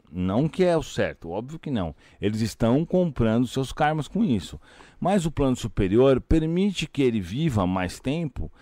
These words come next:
pra fazer com que os outros paguem seus débitos, entendeu?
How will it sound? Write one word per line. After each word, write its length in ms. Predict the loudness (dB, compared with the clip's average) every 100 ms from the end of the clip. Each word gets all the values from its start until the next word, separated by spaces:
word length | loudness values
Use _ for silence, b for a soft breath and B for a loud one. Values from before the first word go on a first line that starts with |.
| B B
pra 160 | 2 4
fazer 300 | 6 4 2
com 160 | -2 -4
que 120 | -6
os 120 | 0
outros 220 | 0 0
paguem 320 | -2 0 0
seus 240 | -2 -4 -4
débitos, 500 | -4 -4 -8 -12 -12
entendeu? 460 | -12 -10 -8 -8